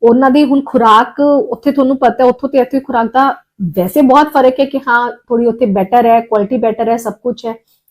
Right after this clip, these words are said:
ਲੇਕਿਨ ਜਿਹੜੀਆਂ ਚੀਜ਼ਾਂ ਐਗਜ਼ੈਕਟ ਖਾਣੀਆਂ ਚਾਹੀਦੀਆਂ ਨੇ, ਉਹ ਤਾਂ ਉਹ ਨਹੀਂ ਖਾ ਰਹੇ ਨਾ। ਉਹਦੇ ਵਾਸਤੇ ਉਹਨਾਂ ਦੀ ਜਾਗਰੂਕਤਾ ਕਿ ਕੀ ਆਪਾਂ ਨੂੰ ਸੀਡਸ ਲੈਣੇ ਚਾਹੀਦੇ ਨੇ, ਕੀ ਡਰਾਈ ਫਰੂਟਸ ਲੈਣੇ ਚਾਹੀਦੇ ਨੇ, ਕੀ ਸਾਨੂੰ ਗ੍ਰੀਨ ਵੈਜੀਜ਼ ਲੈਣੀਆਂ ਚਾਹੀਦੀਆਂ ਨੇ, ਜਿਹਦੇ ਨਾਲ ਅੰਡਿਆਂ ਦੀ ਜਿਹੜੀ ਸ਼ਕਤੀ ਹੈ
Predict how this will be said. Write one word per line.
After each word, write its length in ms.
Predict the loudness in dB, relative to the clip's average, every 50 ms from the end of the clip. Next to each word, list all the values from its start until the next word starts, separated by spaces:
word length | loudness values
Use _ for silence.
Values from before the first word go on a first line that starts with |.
| _ -2
ਲੇਕਿਨ 240 | -2 2 4 4 4
ਜਿਹੜੀਆਂ 260 | 4 4 4 4 2
ਚੀਜ਼ਾਂ 320 | 2 0 0 0 0 -2 -2
ਐਗਜ਼ੈਕਟ 460 | 0 -2 -2 0 -2 -2 -4 -4 -14 -18
ਖਾਣੀਆਂ 460 | -8 -2 0 2 2 2 2 2 2
ਚਾਹੀਦੀਆਂ 420 | 2 2 2 2 2 2 2 2
ਨੇ, 240 | 0 -2 -4 -6 -12 _ _ _ _ -2
ਉਹ 100 | 0 2
ਤਾਂ 100 | 2 2
ਉਹ 60 | 2
ਨਹੀਂ 200 | 2 0 0 -2
ਖਾ 160 | -2 -2 -4
ਰਹੇ 140 | -2 -4 -6
ਨਾ। 160 | -10 -12 -14 _ _ _ _ _ _ _ _ _ _ _ _ _ _ _ _ _ _ _ -2
ਉਹਦੇ 200 | 2 2 4 4
ਵਾਸਤੇ 400 | 2 2 2 2 2 2 0 -2
ਉਹਨਾਂ 140 | -2 0 2
ਦੀ 100 | 2 2
ਜਾਗਰੂਕਤਾ 560 | 2 2 2 0 0 0 -4 -4 0 -2 0
ਕਿ 140 | 0 0 -2
ਕੀ 340 | 0 2 4 4 4 2 2
ਆਪਾਂ 200 | -2 -4 -2 -2
ਨੂੰ 120 | -4 -4
ਸੀਡਸ 380 | -6 -4 -2 -2 -2 -2 -2 -4
ਲੈਣੇ 220 | -4 -2 -2 -2
ਚਾਹੀਦੇ 380 | -2 -2 -2 -2 -2 0 0 0
ਨੇ, 100 | 0 -2
ਕੀ 220 | -2 0 -2 -2
ਡਰਾਈ 240 | -2 -2 -2 -4 -4
ਫਰੂਟਸ 300 | -4 -6 -12 -12 -10 -6
ਲੈਣੇ 240 | -6 -4 -4 -4 -6
ਚਾਹੀਦੇ 300 | -6 -6 -6 -4 -2 -2
ਨੇ, 120 | -4 -4 -8 _ _ _ _ _ _ -2
ਕੀ 80 | -2 0
ਸਾਨੂੰ 360 | 0 0 -2 0 0 0 0
ਗ੍ਰੀਨ 240 | 0 0 0 0 0
ਵੈਜੀਜ਼ 340 | 0 -2 0 0 -2 -2 -2
ਲੈਣੀਆਂ 280 | -2 -2 -2 -2 -4
ਚਾਹੀਦੀਆਂ 360 | -4 -6 -8 -6 -6 -4 -4 -4
ਨੇ, 80 | -6
ਜਿਹਦੇ 240 | -6 -6 -8 -8 -6
ਨਾਲ 120 | -8 -8 -8 -6 -6
ਅੰਡਿਆਂ 180 | -2 -2 -2
ਦੀ 120 | -2 -4 -4
ਜਿਹੜੀ 220 | -2 -2 -4 -4
ਸ਼ਕਤੀ 460 | -4 -10 -14 -20 _ -14 -8 -6 -6
ਹੈ 60 | -6